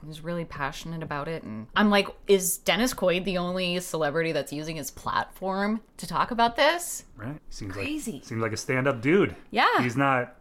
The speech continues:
Speaker 2: he's not afraid to speak his mind. He's not bought,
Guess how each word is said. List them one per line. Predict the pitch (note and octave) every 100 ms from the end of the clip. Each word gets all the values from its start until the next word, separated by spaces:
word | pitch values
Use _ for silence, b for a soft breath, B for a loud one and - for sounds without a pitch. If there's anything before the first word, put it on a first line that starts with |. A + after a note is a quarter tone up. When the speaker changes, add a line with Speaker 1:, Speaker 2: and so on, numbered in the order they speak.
| _ _ _ -
Speaker 2:
he's | A#2+ B2
not | C#3
afraid | B2 - A#2+ A#2 A2+
to | A#2+ G#2+ -
speak | - - A2+
his | B2 A2
mind. | G#2+ A2+
He's | A2+ A#2
not | A#2+ A2 F#2+
bought, | G2 F#2+ B2+ -